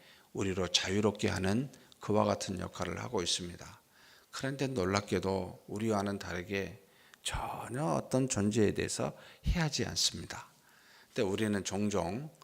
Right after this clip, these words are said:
죄를 물리치고 그 죄를 드러내서 없앤다고 하면서 죄를 가지고 있는 죄를, 죄인을 해하는 경우가 참 많습니다. 그래서 예수님께서 항상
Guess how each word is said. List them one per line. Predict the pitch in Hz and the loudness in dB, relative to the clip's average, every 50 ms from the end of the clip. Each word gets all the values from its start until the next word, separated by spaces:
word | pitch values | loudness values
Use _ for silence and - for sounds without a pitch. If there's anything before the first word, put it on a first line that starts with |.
| - - - - - - _ _ | -20 -20 -20 -20 -20 -20 _ _
죄를 | - - 117 113 117 120 117 107 98 | 2 4 6 6 6 6 6 6 4
물리치고 | 87 85 90 92 98 104 101 - - - 85 82 85 87 92 113 139 151 - - - - - - - _ _ | 4 4 2 2 2 2 4 4 4 4 2 -2 -4 -4 -4 -4 -6 -8 -10 -16 -20 -20 -20 -20 -20 _ _
그 | - 117 98 95 | -2 -2 0 2
죄를 | - - 104 101 104 101 98 | 4 4 6 6 6 4 2
드러내서 | - - 101 98 104 101 95 92 - - 98 | 0 -2 0 0 2 2 2 2 2 2 0
없앤다고 | 104 104 - - 104 98 90 92 90 90 92 | 0 0 0 0 0 2 2 2 0 2 0
하면서 | 92 90 87 90 87 - 104 107 127 147 139 - - - - - - - - | -2 -4 -4 -2 -2 -2 0 0 -2 -4 -8 -12 -18 -20 -20 -20 -20 -20 -6
죄를 | - - - 113 110 113 107 104 | -4 0 2 2 4 4 4 2
가지고 | 104 - 98 95 107 107 98 101 | 2 0 -2 0 0 2 2 2
있는 | 98 95 92 92 95 | 2 2 0 0 -2
죄를, | - - - 95 95 98 95 98 95 95 95 - - | -4 -2 0 2 2 4 2 2 0 -2 -2 -6 -6
죄인을 | - - 95 95 101 98 90 92 98 98 113 | -2 0 2 2 4 2 2 2 0 0 -2
해하는 | 113 131 135 135 127 117 110 104 | -2 -2 0 0 2 0 0 0
경우가 | 92 90 90 90 90 90 92 98 123 - - - - - - - | 0 0 0 0 -2 -2 -4 -4 -6 -8 -12 -20 -20 -20 -20 -12
참 | - - - - - - - - | -10 -8 -6 -6 -6 -4 -2 -2
많습니다. | - 90 - - - 90 - - - - - - - _ _ - - - - - - - - - - | -2 0 0 -2 -2 -4 -6 -6 -8 -10 -14 -16 -20 _ _ -20 -20 -20 -20 -20 -20 -20 -20 -20 -6
그래서 | - - 104 104 - - 95 | 0 2 2 4 4 4 2
예수님께서 | 95 - - 120 113 107 98 - 98 - - 104 98 98 98 104 - - - _ _ _ - | 2 4 4 6 6 4 4 2 0 2 2 2 2 0 -2 -4 -8 -12 -18 _ _ _ -14
항상 | - 120 131 135 131 143 131 127 127 123 | -8 -6 -4 -2 0 0 2 0 0 -2